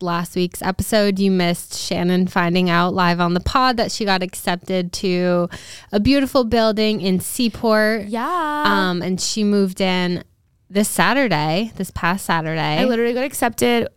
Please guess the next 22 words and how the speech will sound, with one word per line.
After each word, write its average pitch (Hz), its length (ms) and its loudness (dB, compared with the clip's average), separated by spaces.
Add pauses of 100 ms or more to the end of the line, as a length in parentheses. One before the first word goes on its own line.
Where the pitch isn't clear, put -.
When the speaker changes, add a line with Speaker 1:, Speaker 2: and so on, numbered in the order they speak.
Speaker 2:
on 208 200 -2
the 233 60 0
podcast 208 540 -2
last 196 220 -4
week. 202 360 0
Speaker 1:
Hasn't 220 400 2
even 320 180 4
been 247 160 2
a 233 60 -2
full 196 260 -2
week. 196 220 -2
Speaker 2:
And 214 640 -2 (360)
I'm 214 120 6
not 202 240 2
kidding. 202 480 0 (220)
The 226 100 2
next 208 500 2
day 196 360 2
I 226 120 0
signed 196 320 -2
my 196 140 0
lease. 202 500 -2